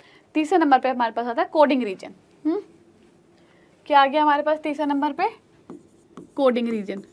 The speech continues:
कोडिंग रीजन, ठीक है। इस कोडिंग रीजन में क्या होता है? इस कोडिंग रीजन में क्या होता है भाई? यहाँ पर क्या होता है? हाँ, ये क्या है? नॉन कोडिंग रीजन के, नॉन कोडिंग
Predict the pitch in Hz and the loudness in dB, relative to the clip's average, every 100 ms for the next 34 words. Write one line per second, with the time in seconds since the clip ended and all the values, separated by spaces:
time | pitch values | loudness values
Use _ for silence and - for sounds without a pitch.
0 | _ _ - - _ _ _ _ - - | _ _ -20 -20 _ _ _ _ -20 -20
1 | _ - - - _ _ - 233 226 220 | _ -20 -20 -20 _ _ -10 -4 0 2
2 | 339 - - - 233 233 202 190 - _ | 0 -2 -18 -10 -4 -4 -4 -6 -12 _
3 | _ _ _ _ _ _ _ - - _ | _ _ _ _ _ _ _ -20 -20 _
4 | - 320 359 - - - _ 285 277 294 | -4 -2 -2 -6 -20 -20 _ -6 2 4
5 | 277 311 320 311 311 330 320 320 302 320 | 6 8 8 8 6 6 4 0 0 -2
6 | 339 349 - - 254 - 269 262 320 311 | -2 -4 -16 -12 -12 -4 0 4 4 4
7 | 294 294 311 311 294 294 311 285 330 381 | 4 4 4 2 0 0 0 0 0 -2
8 | - - 247 247 247 285 302 320 311 233 | -8 -8 -4 -4 -4 -2 2 2 2 -4
9 | 214 _ _ _ _ 294 339 - - - | -6 _ _ _ _ 4 4 2 -16 0
10 | 277 311 302 277 330 285 254 269 339 330 | 2 4 2 2 4 4 4 4 4 4
11 | 285 247 262 262 233 226 220 254 320 - | 0 0 0 -2 -2 -4 -4 -2 -2 -2
12 | 226 214 208 233 370 - - - _ _ | -8 -8 -6 -4 -6 -8 -20 -20 _ _
13 | _ 254 226 214 269 | _ -2 0 0 2